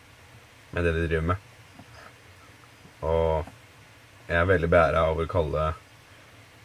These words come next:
de menneskene her for mine venner. Så med det så avslutter jeg. Dette er vlogg-eksperimentet mitt. Jeg håper det har vært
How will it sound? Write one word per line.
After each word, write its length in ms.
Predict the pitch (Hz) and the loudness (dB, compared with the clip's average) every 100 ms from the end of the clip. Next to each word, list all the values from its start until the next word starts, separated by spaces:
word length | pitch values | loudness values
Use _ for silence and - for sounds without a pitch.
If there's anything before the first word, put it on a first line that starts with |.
| 85 | -4
de 80 | |
menneskene 400 | 85 80 - 80 | -2 -4 -4 -2
her 160 | 80 78 | -2 -2
for 160 | - 80 | -4 -4
mine 180 | 80 71 67 | -4 -6 -8
venner. 160 | 76 90 - - - - - - - - - - - - - - - - - - - - - - - - - - - | -10 -14 -20 -20 -20 -20 -20 -20 -20 -20 -20 -20 -20 -20 -20 -20 -20 -20 -20 -20 -20 -20 -20 -20 -20 -20 -20 -20 -20
Så 160 | - 131 | -4 2
med 160 | 143 151 | 8 8
det 80 | 180 - - - - - - - - - - - - - - - - - - - - - - - - - - | 8 -2 -20 -20 -20 -20 -20 -20 -20 -20 -20 -20 -20 -20 -20 -20 -20 -20 -20 -20 -20 -20 -20 -20 -20 -20 0
så 160 | 139 | 8
avslutter 400 | 117 104 113 123 | 8 10 6 6
jeg. 80 | 156 - - - - - | 6 2 -16 -20 -18 -4
Dette 160 | 117 107 | 4 6
er 240 | 101 104 104 | 8 6 4
vlogg-eksperimentet 1080 | 90 87 90 92 - - 92 92 90 92 | 2 2 0 -2 -4 -6 -2 0 0 2
mitt. 200 | 131 139 - - - - - - - - | 2 2 -10 -20 -20 -20 -20 -20 -20 -6
Jeg 80 | 135 | 4
håper 140 | 139 135 | 6 8
det 60 | 131 | 10
har 60 | |
vært 300 | 131 - - | 8 8 -8